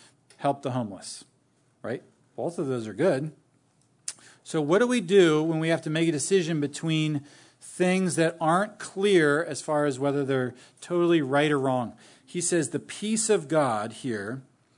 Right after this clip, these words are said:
"let the peace of God rule in your hearts, to which you were also called." There's a peace when we're walking with the Lord and we're seeking Him, there's a general peace that should be characterized in us,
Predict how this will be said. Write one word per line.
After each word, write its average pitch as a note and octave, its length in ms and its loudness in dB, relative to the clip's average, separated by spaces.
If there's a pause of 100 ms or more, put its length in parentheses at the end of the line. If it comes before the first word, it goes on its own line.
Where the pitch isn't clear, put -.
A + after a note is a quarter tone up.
(1200)
"let D3 220 -4
the E3 80 0
peace G#3+ 500 -6
of E3+ 160 2
God C#3+ 320 2
rule F3 540 6
in F#3+ 240 -2
your F#3 160 -2
hearts, - 800 -6 (340)
to - 100 -10
which C3+ 200 -2
you C#3+ 100 2
were C#3 140 0
also C3+ 400 -4
called." G#2+ 440 -10 (580)
There's E3 340 2
a D#3 140 -8
peace - 640 -2
when C#3+ 140 2
we're D#3 160 2
walking E3+ 460 2
with G3+ 140 -4
the G3+ 80 2
Lord B2+ 460 0
and A#2+ 140 -6
we're A#2 80 -6
seeking E3+ 460 -8
Him, C3+ 320 -2
there's C3+ 260 -4
a C3+ 80 -2
general D#3+ 600 -4
peace - 640 -6 (360)
that C#3 180 -10
should D#3 280 -4
be C#3+ 380 0 (400)
characterized C#3+ 920 -2
in B2 160 -4
us, - 340 -16